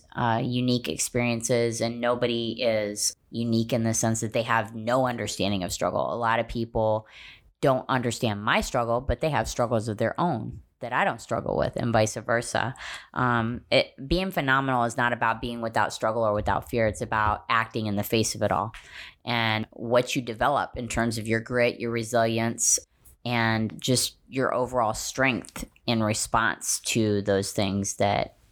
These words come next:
that do come in your way that are struggles and fears.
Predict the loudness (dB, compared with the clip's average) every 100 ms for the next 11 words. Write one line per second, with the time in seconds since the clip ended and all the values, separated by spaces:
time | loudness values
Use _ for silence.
0 | _ _ 0 0 2 0 0 0 0 -2
1 | -6 _ -4 0 2 2 2 2 2 2
2 | 2 2 0 0 2 2 0 -2 -4 -2
3 | -2 -2 -4